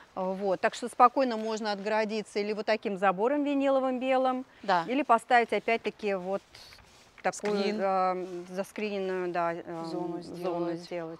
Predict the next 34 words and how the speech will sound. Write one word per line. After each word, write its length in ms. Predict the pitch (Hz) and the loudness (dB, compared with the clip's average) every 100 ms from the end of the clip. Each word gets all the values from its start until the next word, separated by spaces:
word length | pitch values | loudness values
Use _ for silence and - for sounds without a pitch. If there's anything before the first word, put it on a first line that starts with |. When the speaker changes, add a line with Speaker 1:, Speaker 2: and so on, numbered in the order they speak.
| - - | -18 -20
Speaker 2:
Слушай, 380 | - 190 190 | -14 -12 -10
ну 80 | 190 | -8
я 160 | 190 190 | -6 -6
бы 100 | 185 | -6
даже, 260 | 190 190 | -8 -8
может 280 | 196 196 208 | -8 -10 -12
быть, 240 | 208 - 175 | -14 -14 -16
и 20 | |
скрин 360 | - - 302 302 | -16 -10 -8 -8
просто 360 | 240 - - | -10 -12 -16
сделала, 640 | 190 185 202 202 190 190 185 | -16 -10 -6 -4 -4 -4 -6
и 80 | 175 | -8
тоже 340 | 190 190 180 | -14 -14 -12
бассейн. 480 | 170 170 - 254 247 | -12 -12 -10 -10 -6
Но 100 | 311 | -8
это 160 | 349 | -4
уже 240 | 349 330 320 | -4 -4 -4
на 140 | 311 | -4
усмотрение. 640 | 311 - 311 - 269 185 220 | -6 -8 -10 -8 -8 -4 -4
Speaker 1:
Да. 140 | 262 202 - - - - | -4 -6 -20 -20 -20 -18
Speaker 2:
Сколько 280 | - 285 220 | -4 -2 2
Speaker 1:
Здесь 260 | 277 269 220 | 6 6 4
Speaker 2:
будет 280 | 254 220 | -2 2
Speaker 1:
достаточно, 500 | 226 277 392 233 233 240 | 4 6 6 6 4 6
Speaker 2:
дополнительно 400 | 294 269 247 254 | 6 6 4 6
Speaker 1:
я 160 | 349 | 4
Speaker 2:
денег? 100 | 403 | 4
Speaker 1:
считаю, 360 | 320 285 277 269 | 2 8 8 8
что 260 | 320 254 247 220 | 4 2 4 0
вроде 320 | 240 330 285 | 6 6 6
бы 100 | 262 | 4
как 160 | 269 254 | 4 6
бы, 140 | 247 | 8
э, 560 | 262 247 202 233 233 | 8 8 8 6 8